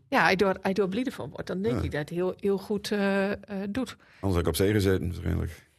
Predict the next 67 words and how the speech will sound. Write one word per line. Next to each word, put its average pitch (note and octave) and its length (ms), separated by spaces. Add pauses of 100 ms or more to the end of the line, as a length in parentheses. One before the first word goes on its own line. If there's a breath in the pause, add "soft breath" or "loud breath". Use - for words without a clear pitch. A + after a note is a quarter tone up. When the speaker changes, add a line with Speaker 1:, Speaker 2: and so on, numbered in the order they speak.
(120)
Speaker 1:
Ja, C#4 160 (320)
nou, - 200
hij B3 200
was F#3 160
misschien F#3+ 280
ook C4 100
wel D4+ 100
heel C4 140
mooi A#3 240
west. F#3 340
Speaker 2:
<laughs> C#3 40
Ja, C#3 100
misschien F#2 280
wel, C3+ 140
ja. G2+ 180
Speaker 1:
Ja. B3 280 (180)
Speaker 2:
Ja. F#2+ 260 (120)
Speaker 1:
Ja, G#3 120
je A#3+ 80
zult A3 160
het G3 100
nooit A3+ 120
weten, A#3 240
denk F#3 120
Speaker 2:
Nee, C3+ 100
ik - 60
Speaker 1:
ik. - 20
Speaker 2:
zal - 80
Speaker 1:
Ik A3 80
Speaker 2:
het A#3+ 120
Speaker 1:
ben - 40
Speaker 2:
nooit C4 160
Speaker 1:
bang A#3+ 40
Speaker 2:
weten. A#3+ 140
Speaker 1:
dat A#3 160
je - 20
er E4 60
niet E4+ 100
meer D#4+ 80
achter B3+ 200
Speaker 2:
Nee. G#3+ 100
Speaker 1:
komt, G#3 120
nou, G3+ 380
eh. G3 340
Speaker 2:
Oh, G#2+ 280
ik G2+ 180
ken, B2+ 240
ik, G#2 160
ik - 140
kan - 120
Speaker 1:
Ja, - 60
je G3+ 60
Speaker 2:
best - 20
Speaker 1:
kunt - 20
nog C4 100
Speaker 2:
wel B3+ 100
Speaker 1:
geen A#3+ 160
Speaker 2:
van, - 80
Speaker 1:
cruise B3 220
Speaker 2:
eh, A3 80
Speaker 1:
doen, F3+ 120
eh, F3+ 220
misschien, A#3 380
maar, G3+ 260
eh. G3 340
Speaker 2:
<laughs> - 80
Ja. C4 60